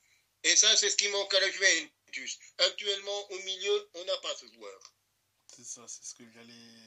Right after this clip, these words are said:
Speaker 2: j'allais dire. Chesney, il a quel âge ? Trente-cinq, trente-six ans ?
Speaker 1: Euh, oui, oui, il est quatre-vingt-huit, quatre-vingt-neuf, je crois, Chesney.
Speaker 2: Hmm,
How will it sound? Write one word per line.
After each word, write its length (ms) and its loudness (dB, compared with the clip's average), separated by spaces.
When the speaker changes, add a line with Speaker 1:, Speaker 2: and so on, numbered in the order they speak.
Speaker 2:
j'allais 240 -20
dire. 280 -20
Chesney, 320 -4
il 60 0
a 80 -2
quel 160 -6
âge ? 140 -4
Trente-cinq, 400 -6
trente-six 380 -6
ans ? 140 -10
Speaker 1:
Euh, 520 2
oui, 120 -2
oui, 380 6
il 40 6
est 360 6
quatre-vingt-huit, 540 2
quatre-vingt-neuf, 540 2
je 80 -4
crois, 460 -2
Chesney. 500 2
Speaker 2:
Hmm, 160 -20